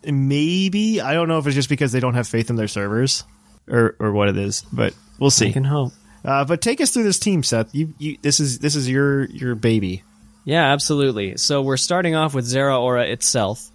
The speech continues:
Speaker 2: It's holding Leftovers, which might sound weird, but it's actually really good on it 'cause you can ab-, absorb a whole lot of stuff with your ability Volt Absorb. There's a lot of electric moves flying around right now.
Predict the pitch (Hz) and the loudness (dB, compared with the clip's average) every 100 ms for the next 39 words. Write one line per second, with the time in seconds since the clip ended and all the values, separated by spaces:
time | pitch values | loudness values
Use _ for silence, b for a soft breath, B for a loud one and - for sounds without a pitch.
0 | - 123 - - 131 151 156 147 127 113 | -4 -4 -4 -14 -6 0 2 2 2 2
1 | 131 - 156 160 196 208 - - - 117 | 0 4 2 2 0 -2 -6 -10 -4 -4
2 | - 120 131 - 123 135 117 98 101 - | 2 0 2 2 4 2 2 -2 -4 -10
3 | b b _ - 104 92 - - _ 131 | b b _ 2 2 0 -6 -20 _ -8
4 | - 135 - 170 143 143 113 101 104 120 | 2 2 2 0 2 2 2 0 0 -2
5 | 127 120 117 113 107 98 - - _ - | -4 -4 -4 -2 -4 -6 -16 -20 _ -6
6 | 120 113 113 113 113 120 113 113 - - | -4 -2 0 0 0 0 0 0 0 0
7 | 113 - 120 127 110 131 139 139 117 151 | -2 -2 -2 0 0 2 2 2 4 2
8 | 180 123 117 113 147 - b b _ 113 | 4 0 0 0 -2 -8 b b _ -4
9 | 120 127 139 131 131 139 123 120 110 - | 0 2 2 2 0 -2 -2 -2 -2 -2
10 | 120 110 107 104 101 101 95 104 110 | -2 -2 0 0 -2 -2 -4 -4 -4